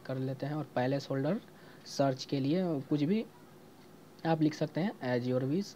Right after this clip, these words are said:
तो यहाँ हम लिख लेते हैं search for, mm, product, uh, and, uh, brands and, अ, more, जो आप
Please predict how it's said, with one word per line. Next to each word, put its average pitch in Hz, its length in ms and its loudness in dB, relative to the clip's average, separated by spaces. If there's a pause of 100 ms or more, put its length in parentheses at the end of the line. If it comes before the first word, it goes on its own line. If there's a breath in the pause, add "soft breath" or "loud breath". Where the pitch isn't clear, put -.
(380 loud breath)
तो 123 60 -4
यहाँ 131 160 2
हम 139 140 0
लिख 139 120 0
लेते 143 240 0
हैं 175 100 0
search 156 480 -2
for, 147 720 0 (520)
mm, 135 360 0
product, 131 680 2
uh, 127 1200 -2
and, 139 460 2
uh, 135 460 2 (140)
brands 143 440 2 (400)
and, 127 360 -2
अ, 127 320 2 (380)
more, 214 240 4 (600)
जो 156 180 2
आप 156 180 4